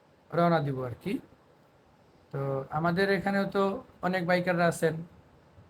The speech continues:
অনেক রিস্ক নেন, এত রিস্ক নেওয়া যাবে না। মানে এটা আসলে চাইনিজ ব্র্যান্ড,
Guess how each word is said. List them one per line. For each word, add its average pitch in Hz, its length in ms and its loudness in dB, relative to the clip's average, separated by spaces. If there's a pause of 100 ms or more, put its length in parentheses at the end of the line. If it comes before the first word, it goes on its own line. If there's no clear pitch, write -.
(180)
অনেক 165 180 2 (100)
রিস্ক 160 240 -4
নেন, 147 120 0 (140)
এত - 80 -10 (120)
রিস্ক 165 180 -4
নেওয়া 170 180 0
যাবে 147 220 0
না। 170 60 2 (220)
মানে 147 160 -6 (100)
এটা 156 160 -2 (160)
আসলে 170 280 0 (760)
চাইনিজ 165 320 2 (100)
ব্র্যান্ড, 190 240 2